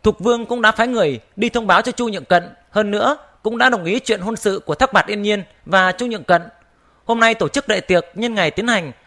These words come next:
hai việc khỉ đấy là truyền ngôi kế vị và định hôn sự. Thục vương phủ trăng hoa kết đèn, ồn ào náo nhiệt, khác hẳn với cảnh tượng bi thương u ám của mấy ngày trước. Lúc bấy giờ, trong nhà ngục thành đô,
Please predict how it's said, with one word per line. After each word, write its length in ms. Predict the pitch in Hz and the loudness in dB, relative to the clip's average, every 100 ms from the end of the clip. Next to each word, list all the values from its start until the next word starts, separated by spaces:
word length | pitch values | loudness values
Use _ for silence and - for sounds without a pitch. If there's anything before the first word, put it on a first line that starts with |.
| _ | _
hai 160 | 233 | -2
việc 180 | 196 190 | 0 -2
khỉ 160 | - 143 | -2 0
đấy 280 | 151 214 247 _ - | 0 0 -6 _ -8
là 220 | 185 190 | 0 0
truyền 200 | 185 185 | 0 -2
ngôi 140 | 220 226 | -2 -2
kế 180 | 220 | -2
vị 280 | 226 208 151 - | -2 -4 -6 -4
và 260 | 180 170 | 2 2
định 140 | 165 175 | 0 -6
hôn 140 | 220 | -8
sự. 340 | - 185 175 - _ _ _ _ _ _ _ - | -4 -4 -4 -10 _ _ _ _ _ _ _ -4
Thục 140 | 196 | -4
vương 180 | 175 233 | 0 -2
phủ 360 | 220 160 120 - _ | 0 -2 -2 -8 _
trăng 200 | 233 220 | -2 0
hoa 160 | 214 214 | 0 0
kết 200 | 277 185 | 0 0
đèn, 280 | 170 147 208 _ - | 0 -2 -10 _ -4
ồn 140 | 180 | 0
ào 160 | 175 151 | 2 2
náo 120 | 180 | 0
nhiệt, 280 | 240 180 - _ _ | 0 -2 -4 _ _
khác 220 | - 285 | 0 0
hẳn 180 | 226 147 | 2 -2
với 100 | 135 | -2
cảnh 160 | 214 160 | -4 -2
tượng 240 | 185 175 | -2 -2
bi 80 | 220 | -4
thương 240 | - 214 | 0 -2
u 100 | 214 | 0
ám 260 | 190 160 254 - - | 2 2 0 -10 -4
của 160 | 185 | -2
mấy 120 | 135 196 | -2 -2
ngày 120 | 202 | -4
trước. 260 | - 262 - - _ _ _ _ _ _ _ _ _ _ _ _ _ _ _ _ - | 0 -2 -2 -14 _ _ _ _ _ _ _ _ _ _ _ _ _ _ _ _ -2
Lúc 240 | 240 - | -2 2
bấy 140 | 180 | 2
giờ, 300 | 214 175 131 104 _ _ _ - | 4 4 2 -2 _ _ _ 0
trong 200 | 226 220 | 0 2
nhà 100 | 180 | -2
ngục 220 | 156 - | -2 -4
thành 160 | 165 139 | -4 0
đô, 260 | 190 190 | 0 0